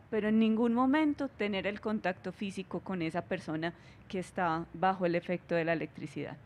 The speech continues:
Ya cuando lo retiramos, lo más importante es verificar la vía aérea y las, el pulso como tal,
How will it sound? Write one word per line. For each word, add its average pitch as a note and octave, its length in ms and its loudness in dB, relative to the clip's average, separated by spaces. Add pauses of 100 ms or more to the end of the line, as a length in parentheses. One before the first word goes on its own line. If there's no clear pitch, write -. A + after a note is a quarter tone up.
(540)
Ya G3+ 180 4
cuando B3+ 300 4
lo C4+ 120 4
retiramos, B3+ 760 2
lo G#3 220 0
más B3+ 340 2
importante C4 640 -2
es F#3 140 -8
verificar G3+ 720 0 (340)
la G3+ 260 6
vía G#3+ 300 4
aérea G#3 480 0 (160)
y B3 340 2
las, F3 420 2 (240)
el G3 200 -2
pulso A3+ 420 0
como F3+ 220 -4
tal, C#3 260 -2